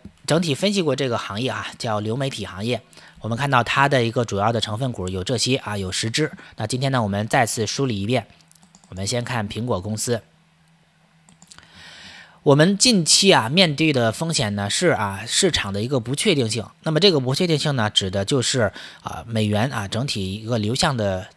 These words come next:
不确定性，包括整体形势的一个不确定性。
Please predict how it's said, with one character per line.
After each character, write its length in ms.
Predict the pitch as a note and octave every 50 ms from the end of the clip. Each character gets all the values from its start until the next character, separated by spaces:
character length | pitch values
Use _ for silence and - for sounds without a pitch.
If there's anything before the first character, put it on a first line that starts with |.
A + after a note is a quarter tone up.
| _ _ _
不 80 | - A2
确 160 | G#2+ - B2+
定 80 | A#2 G#2+
性， 180 | G2+ A2+ G2+ F#2+
包 180 | - C#3 D3
括 360 | C#3 C#3 D3+ C#3 A2+ G2+ F#2 - - _ -
整 160 | - A#2 C3+
体 140 | C3+ B2 G#2+
形 220 | - - G#2 A#2
势 100 | B2+ D#3
的 80 | C3+ G#2+
一 60 | F#2+
个 80 | G#2 G2
不 120 | G2 F#2+
确 140 | F#2+ - A#2
定 140 | G#2+ G2+ F#2+
性。 180 | G2 G#2+ F2+